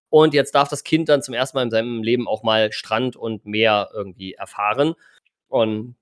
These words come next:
haben den Kleinen dann einkassiert und haben dann eine Woche Urlaub in Heiligenhafen gemacht.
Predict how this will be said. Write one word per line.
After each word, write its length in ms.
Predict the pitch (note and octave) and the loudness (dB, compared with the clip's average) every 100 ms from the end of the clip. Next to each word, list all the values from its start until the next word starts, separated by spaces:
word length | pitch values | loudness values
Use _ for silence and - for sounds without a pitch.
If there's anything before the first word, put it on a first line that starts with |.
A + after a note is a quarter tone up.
| _ - | _ -6
haben 160 | D3 | -2
den 100 | D#3 | -2
Kleinen 260 | C3 C#3 A#2+ | 2 2 2
dann 140 | G#2+ | -2
einkassiert 560 | B2+ G#3 G#3+ G#3 F3+ E3+ | 0 2 2 4 4 4
und 140 | D3 | 2
haben 120 | C3 B2 | 0 0
dann 120 | A#2+ | 0
eine 100 | A2+ | -2
Woche 300 | G#2+ - A#2+ | -4 -4 -4
Urlaub 300 | A2+ A2 G#2+ | -2 -2 -2
in 180 | A2+ G#2 | -4 -10
Heiligenhafen 600 | F2+ F#2+ G2 G2 A2 A2 | -10 -10 -6 0 0 0
gemacht. 240 | F#2+ F2+ | -8 -12